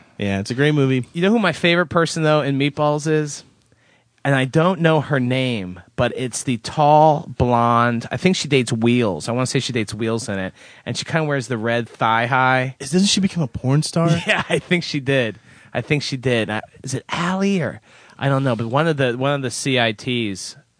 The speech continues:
Speaker 2: very hot.
Speaker 1: Yeah. Now, my favorite character is the stomach.
Speaker 2: Oh, yeah.
Speaker 1: And it's funny because tonight I get to recreate the stomach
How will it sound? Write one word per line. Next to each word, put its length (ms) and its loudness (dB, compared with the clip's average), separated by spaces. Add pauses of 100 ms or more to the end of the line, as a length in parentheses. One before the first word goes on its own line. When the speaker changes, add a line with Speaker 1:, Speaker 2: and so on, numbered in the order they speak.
Speaker 2:
very 280 -2
hot. 260 -10 (200)
Speaker 1:
Yeah. 280 -2 (160)
Now, 380 -2 (220)
my 140 2
favorite 300 0
character 560 2
is 340 2 (340)
the 220 -2
stomach. 540 0 (720)
Speaker 2:
Oh, 320 0
yeah. 420 -2 (200)
Speaker 1:
And 100 4
it's 100 -2
funny 280 2
because 260 -2
tonight 520 2
I 80 -2
get 180 0
to 100 -2
recreate 500 2
the 80 -2
stomach 460 -4